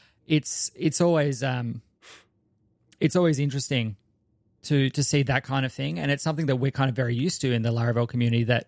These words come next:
that people are always building in the open and they're always sharing and they're always sort of embracing that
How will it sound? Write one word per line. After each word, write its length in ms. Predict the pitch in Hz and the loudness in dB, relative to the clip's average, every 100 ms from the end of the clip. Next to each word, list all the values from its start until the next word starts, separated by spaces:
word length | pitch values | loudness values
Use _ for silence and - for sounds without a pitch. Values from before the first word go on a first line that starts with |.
| - | -2
that 160 | 135 | -2
people 220 | - 151 143 | 2 2 2
are 40 | |
always 220 | 135 123 | 0 0
building 300 | 113 135 123 | 0 0 2
in 60 | 120 | 0
the 80 | 113 | 0
open 360 | 117 117 107 - | -2 -2 -4 -6
and 160 | - 127 | 0 2
they're 80 | 127 | 4
always 220 | 127 123 | 2 0
sharing 480 | - 131 117 117 110 | 0 0 0 0 -4
and 140 | 117 | -2
they're 120 | 120 | -2
always 340 | 123 123 120 117 | 0 2 2 0
sort 180 | 123 120 | 0 0
of 120 | 117 - _ _ _ - | 0 -6 _ _ _ 2
embracing 640 | 135 120 131 139 - 131 | 2 4 4 4 0 0
that 100 | 120 | 0